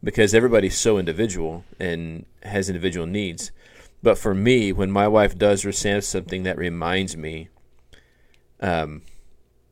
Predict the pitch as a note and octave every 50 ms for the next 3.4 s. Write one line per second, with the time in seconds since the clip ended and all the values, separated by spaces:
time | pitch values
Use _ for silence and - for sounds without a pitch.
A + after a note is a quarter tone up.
0 | _ _ - F2+ F#2+ F#2+ G#2 G2+ F#2+ D#2+ F2 D#2+ D#2 - G2 F#2 F#2 F#2+ F2+ E2+
1 | D#2+ - - - - F#2 E2+ - - D2 - - - - E2 D#2+ D2+ D#2 E2+ E2+
2 | E2 E2 D#2 D#2+ D#2 D#2 D2 C#2+ - E2 D#2+ - - D#2+ D2 - G1+ G1+ - -
3 | - - C#2+ C2 C#2 B1 A1+ -